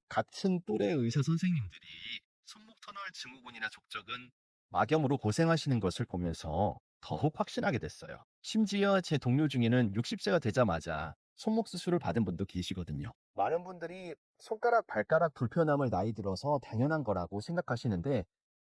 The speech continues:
저는 그렇지 않다고 확신해요. 지난 삼십오 년간 수만 명의 환자분들을 만나면서 깨달은 게 있어요.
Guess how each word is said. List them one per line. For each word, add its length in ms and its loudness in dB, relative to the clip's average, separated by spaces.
저는 280 2
그렇지 300 -2
않다고 360 0
확신해요. 520 -4
지난 260 -12
삼십오 440 -16
년간 440 -16
수만 400 -2
명의 260 -2
환자분들을 600 0
만나면서 520 0
깨달은 380 -2
게 80 -8
있어요. 360 -10